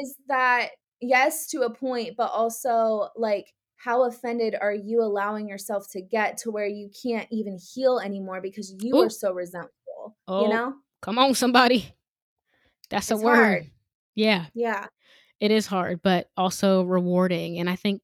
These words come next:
Speaker 2: yeah, just, like, bringing it back to, like, remembering this person is actually on my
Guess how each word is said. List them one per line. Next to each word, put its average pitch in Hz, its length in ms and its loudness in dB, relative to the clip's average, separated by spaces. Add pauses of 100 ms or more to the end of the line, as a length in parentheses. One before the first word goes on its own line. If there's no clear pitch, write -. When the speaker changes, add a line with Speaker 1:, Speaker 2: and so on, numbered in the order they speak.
(140)
Speaker 2:
yeah, 214 200 4
just, - 280 -2
like, 208 180 2
bringing 202 300 0
it 190 100 0
back 185 200 -2
to, 190 120 2
like, 180 180 0
remembering 180 500 0
this 202 120 -2
person 254 400 -4
is 202 180 -4
actually 208 380 -8
on 262 80 -4
my 302 140 -6